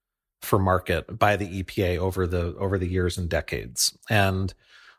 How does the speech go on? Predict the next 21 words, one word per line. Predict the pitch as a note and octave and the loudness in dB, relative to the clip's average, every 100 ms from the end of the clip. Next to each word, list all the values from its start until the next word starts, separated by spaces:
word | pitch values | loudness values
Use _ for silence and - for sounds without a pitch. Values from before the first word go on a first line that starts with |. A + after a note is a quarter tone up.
| _ | _
we | A#2+ A#2 B2 | 4 6 6
have | A2 G#2+ | 4 2
argued | G#2+ F#2+ G#2 G#2+ G2 F#2+ F#2+ F2+ _ _ | 2 0 0 0 0 0 -2 -4 _ _
for | - | 2
a | G2+ | 4
very | A2+ C3+ | 4 2
long | B2 G#2 G2 | 0 -4 -6
time | - D#3+ C#3 F#2+ F#2+ F#2+ F2+ _ _ _ _ _ _ - | -2 0 0 -2 -4 -6 -10 _ _ _ _ _ _ -2
that | G#2 G#2 F#2+ | 2 2 0
if | - A2+ | -4 -2
you | A#2+ | 0
don't | G#2+ - C#3+ F#3 F3 | 0 2 2 0 -6
think | - C#3 A#2+ | -2 0 0
about | A#2 G2 G2+ F#2+ - - _ _ _ | 0 0 0 -4 -8 -20 _ _ _
the | - G#2 | -4 0
impacts | G#2+ A2+ G#2+ F#2+ - | 0 0 0 0 -4
to | - | 0
endangered | F2+ F2 G2+ D3 A2+ F2 | 0 2 2 2 0 -4
species | - E2 D#2 D#2 D#2+ E2+ | -4 -2 0 -2 -4 -4
and | F2+ E2+ | -2 -2
protect | F#2+ - A2 F#2+ - | -2 2 0 0 -6